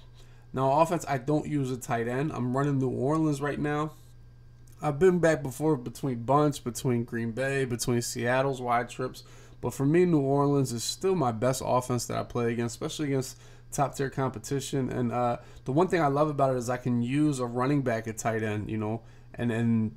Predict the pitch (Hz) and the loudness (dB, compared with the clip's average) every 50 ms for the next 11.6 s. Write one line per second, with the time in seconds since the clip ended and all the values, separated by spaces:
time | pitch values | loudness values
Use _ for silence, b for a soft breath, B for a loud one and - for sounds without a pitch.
0 | - - 127 123 127 120 - - - - - 135 131 135 131 117 120 123 123 117 | -6 -4 -2 -2 -2 -2 -4 -2 -2 0 0 0 0 0 -2 -2 -2 -2 -2 -2
1 | - 123 113 - - 127 120 117 120 113 110 - - - 131 120 - - 120 107 | -4 -6 -8 -6 -6 -4 -2 -2 -2 -4 -4 -4 -6 -6 -6 -8 -8 -8 -8 -6
2 | - - 123 117 113 113 113 110 - 117 110 104 107 107 107 - - 110 107 110 | -6 -6 -4 -2 -2 -2 -2 -2 -2 -4 -4 -2 -4 -6 -6 -6 -6 -6 -6 -4
3 | 107 107 117 - 127 123 131 123 113 - - - 131 120 117 110 - 123 117 113 | -4 -6 -6 -6 -6 -6 -6 -6 -6 -8 -8 -8 -8 -6 -8 -8 -6 -6 -6 -4
4 | 123 123 120 123 117 110 113 110 117 B B B B B B B - - 131 120 | -2 -2 0 0 0 -2 -2 -2 -4 B B B B B B B -4 -2 -2 -2
5 | 120 123 117 127 123 113 117 113 113 113 113 110 113 113 - - 120 117 117 110 | -2 -2 0 0 0 0 0 0 0 -2 -4 -4 -6 -8 -10 -8 -6 -6 -4 -4
6 | 104 104 110 110 - 120 120 113 107 110 107 - - 120 117 117 - 110 110 - | -4 -6 -6 -6 -6 -4 -4 -4 -4 -4 -6 -6 -8 -8 -8 -8 -8 -8 -8 -6
7 | 110 107 107 - 110 107 123 131 131 - B B B B B B B - - 127 | -8 -8 -8 -8 -8 -4 -2 -2 -2 -4 B B B B B B B -8 -4 -2
8 | 127 123 123 120 120 120 117 117 120 120 120 117 117 120 120 131 127 123 117 120 | -2 -2 -2 -2 -2 -2 -2 -2 -2 -2 -2 -4 -4 -4 -2 -2 -2 -2 -2 -4
9 | 123 120 110 - - - 131 117 110 113 110 117 117 117 113 113 - - 120 117 | -4 -6 -6 -6 -4 -2 -2 0 -2 -2 -4 -4 -2 -2 -4 -4 -2 0 0 2
10 | 113 110 110 107 - - - 135 127 113 - - - - 139 139 139 131 127 127 | 2 0 -2 -4 -6 -6 -6 -6 -6 -6 -8 -6 -4 -2 -2 0 0 -2 -2 -2
11 | 127 123 120 117 110 110 - 131 123 123 135 - | -2 -2 -2 -4 -6 -4 -2 -2 0 0 -2 -4